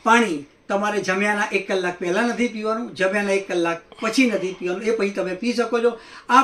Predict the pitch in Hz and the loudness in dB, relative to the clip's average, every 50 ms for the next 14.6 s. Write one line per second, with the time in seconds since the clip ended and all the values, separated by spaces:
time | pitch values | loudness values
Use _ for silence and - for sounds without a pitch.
0 | - 240 226 233 247 254 302 - - 202 196 - - 233 233 220 226 226 220 - | 6 4 0 2 2 0 -2 2 2 2 2 2 0 -4 -2 0 0 -2 -2 -2
1 | - 202 196 202 202 208 214 214 214 214 226 226 226 214 170 151 165 208 247 233 | -6 -4 -2 0 0 0 0 0 0 0 -2 -4 -6 -6 -6 -2 2 2 2 2
2 | 170 - - - _ _ - - - _ _ _ _ 175 180 208 214 208 - - | 2 -4 -12 -18 _ _ -20 -20 -20 _ _ _ _ -4 -2 -2 -2 -2 2 6
3 | 247 247 247 247 247 - _ - _ _ - 160 185 226 240 240 240 233 226 226 | 8 8 8 6 4 -2 _ -20 _ _ -4 0 2 4 4 4 4 2 0 -2
4 | 233 214 214 214 214 208 - 233 214 202 226 226 220 214 214 202 208 202 - - | -2 -2 -2 -2 -2 -6 -6 -4 -2 -2 -2 -2 -2 -4 -4 -4 -4 -4 -2 -2
5 | 196 190 - - 233 214 208 196 - 185 180 - - 185 165 156 156 - 196 190 | -2 -2 -2 -6 -6 -4 -4 -4 -4 -6 -10 -8 -4 -2 -2 -2 -2 -2 -2 -2
6 | 190 202 202 190 185 190 196 196 196 - 196 202 214 214 - - - _ - 196 | -2 -2 -2 -4 -4 -4 -4 -6 -8 -8 -10 -10 -10 -12 -14 -18 -20 _ -8 -8
7 | - - - - 185 190 285 285 294 294 294 294 294 - _ _ - - 208 220 | -6 -4 -4 -2 0 2 2 2 2 2 0 -2 -6 -12 _ _ -10 -6 -6 -4
8 | - 254 247 233 - 226 226 233 233 226 170 147 180 214 262 247 - 196 175 - | -2 -2 -4 -4 -2 0 0 0 0 -2 -8 -8 -2 0 0 0 0 -4 -8 -6
9 | - 147 143 139 - - - - - - - 226 226 226 226 - 247 233 240 240 | -6 -6 -6 -8 -10 -16 -20 -20 -20 -14 -4 -2 -2 -2 -2 -4 -4 -2 -2 -2
10 | - - - - 269 285 285 - 190 185 190 196 196 196 - - _ - 214 202 | -6 -6 0 2 4 4 4 2 -4 -2 -2 -4 -8 -10 -14 -20 _ -6 -2 -2
11 | 208 208 202 185 190 202 208 208 240 226 226 226 220 - 233 208 214 214 208 - | 0 0 -2 -2 -2 -2 -2 -2 -2 -2 -2 -4 -4 -2 0 2 2 2 0 0
12 | 269 254 226 202 196 196 196 202 269 - 190 196 208 208 214 - - 196 202 202 | 0 2 2 2 0 -2 -2 -4 -4 -6 -4 -4 -4 -4 -4 -6 -4 -4 -4 -2
13 | 196 - 240 196 - - 220 214 220 220 214 220 226 220 220 - 190 185 180 180 | -2 -2 -4 -4 -2 0 2 2 2 2 0 -2 -4 -4 -4 -4 -4 -2 -2 -2
14 | 175 - 202 196 208 233 214 208 220 220 226 233 | -4 -6 -6 -8 -6 -6 -6 -6 -6 -4 -4 -4